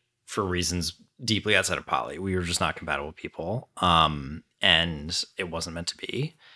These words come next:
And if, even if we were monogamous, I think that it would have ultimately spun out. So I'm not, I'm not, definitely not blaming poly on, on that relationship and how it went. Um, but I would say that it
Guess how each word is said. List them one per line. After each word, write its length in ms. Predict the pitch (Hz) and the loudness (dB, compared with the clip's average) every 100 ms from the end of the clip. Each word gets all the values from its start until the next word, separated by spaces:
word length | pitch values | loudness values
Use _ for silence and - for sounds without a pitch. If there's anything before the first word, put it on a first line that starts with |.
| _ | _
And 140 | - 98 | 0 0
if, 100 | 127 | 4
even 200 | 120 101 | 4 4
if 80 | 95 | 0
we 80 | |
were 80 | 90 | -2
monogamous, 540 | 87 78 78 78 82 - | -2 -4 -6 -6 -6 -6
I 40 | |
think 220 | - 98 | -6 -8
that 120 | - - | -6 -8
it 80 | - | -6
would 100 | 95 | -8
have 160 | 90 - | -8 -6
ultimately 340 | 98 - 95 104 | -6 -6 -6 -4
spun 260 | - 90 | -2 -2
out. 240 | 90 - - _ - - - - | -4 -8 -12 _ -20 -20 -18 -2
So 300 | - 107 95 | 4 6 6
I'm 140 | 104 | 6
not, 300 | 113 107 104 - _ | 8 10 8 4 _
I'm 140 | 107 110 | 0 2
not, 140 | 123 | 4
definitely 220 | 117 113 | 4 4
not 180 | 104 92 | 4 4
blaming 320 | 98 92 90 | 2 0 -2
poly 380 | 87 87 82 85 | -2 -4 -2 -4
on, 300 | 82 80 85 - | -4 -6 -10 -10
on 220 | - 87 90 | -6 -2 0
that 180 | 87 | 0
relationship 600 | 90 85 87 - - - - | 0 -4 -4 -4 -4 -6 -8
and 100 | 92 | -8
how 240 | 92 87 87 | -6 -4 -2
it 60 | |
went. 420 | 90 95 170 - - - | 0 2 2 2 0 0
Um, 500 | 98 87 85 82 92 - _ _ _ | 2 2 0 -4 -8 -12 _ _ _
but 100 | 120 | 8
I 100 | 110 | 10
would 160 | 107 101 | 8 4
say 240 | 110 101 | 4 6
that 360 | 95 92 95 - _ _ _ _ _ | 6 4 4 0 _ _ _ _ _
it 220 | - 107 | -4 -4